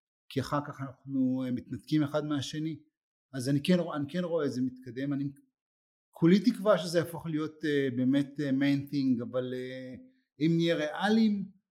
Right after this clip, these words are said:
זה יהיה אחד מהכלים ש-, של ה-, של סביבת העבודה הדיגיטלית, אה, אבל זה כן יהפוך להיות יותר, יותר מיינסטרים.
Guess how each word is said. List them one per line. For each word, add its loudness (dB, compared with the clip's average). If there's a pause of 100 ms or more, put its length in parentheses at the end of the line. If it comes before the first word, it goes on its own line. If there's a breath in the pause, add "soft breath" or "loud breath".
(260)
זה -2
יהיה 4
אחד -4
מהכלים -4
ש-, -4 (220)
של -2
ה-, -2
של -10
סביבת -4
העבודה -6
הדיגיטלית, -4 (640)
אה, -2 (1120)
אבל 0
זה -4
כן 4
יהפוך -2
להיות -6
יותר, -10
יותר -12
מיינסטרים. -12